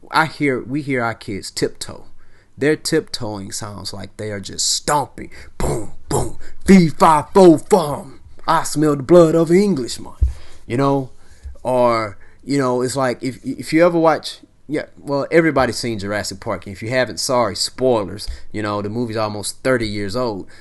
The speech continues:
Like, whenever you hear the T-Rex steps and you see the water, whew, vibrating in the cup, in the glass or whatever, yeah,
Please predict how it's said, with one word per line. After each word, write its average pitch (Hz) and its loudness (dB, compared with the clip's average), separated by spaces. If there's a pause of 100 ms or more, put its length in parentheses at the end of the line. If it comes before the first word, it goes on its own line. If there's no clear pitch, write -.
(180)
Like, 110 -4 (300)
whenever 143 0
you 175 -2
hear 165 2
the 151 -2
T-Rex 156 -2
steps 156 -2
and 127 -4
you 135 -2
see 139 -2
the 123 -2
water, 131 -2 (360)
whew, - -2 (680)
vibrating 139 0
in 127 -6
the 120 -8
cup, 143 -6
in 120 -8
the 117 -10
glass 131 -6
or 123 -10
whatever, 139 -6 (640)
yeah, 202 -4